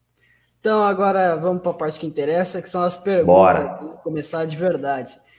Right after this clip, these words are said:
Speaker 1: É,
Speaker 2: Vamos
Speaker 1: em
Speaker 2: lá, André.
Speaker 1: comparação, a primeira, em comparação aos outros municípios, São Roque tem uma boa economia?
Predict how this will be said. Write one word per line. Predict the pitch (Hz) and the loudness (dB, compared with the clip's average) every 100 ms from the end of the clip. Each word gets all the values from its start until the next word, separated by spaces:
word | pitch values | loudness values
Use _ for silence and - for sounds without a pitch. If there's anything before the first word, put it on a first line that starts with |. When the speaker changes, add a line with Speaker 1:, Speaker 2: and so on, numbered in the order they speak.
| _ _ - | _ _ -6
Speaker 1:
É, | 156 170 160 | -2 0 2
Speaker 2:
Vamos | 98 101 | 2 2
Speaker 1:
em | |
Speaker 2:
lá, | 98 | 2
André. | - | 2
Speaker 1:
comparação, | 90 - 175 - 208 190 156 139 147 165 | 2 2 0 -2 -2 -2 -4 -10 -12 -8
a | 160 | -6
primeira, | 175 190 156 135 | -4 -4 -4 -4
em | 147 | -6
comparação | 151 185 214 208 202 220 220 | -8 -4 -2 0 -2 0 0
aos | 196 | 0
outros | 202 202 180 | -2 -2 -4
municípios, | 165 165 156 - 220 208 151 - | -4 -4 -6 -6 -6 -6 -10 -10
São | - 175 | -8 -2
Roque | 202 208 | -2 -4
tem | 185 | -4
uma | 156 | -4
boa | 147 151 | -2 -4
economia? | 151 139 156 208 151 | -4 -6 -4 -4 -6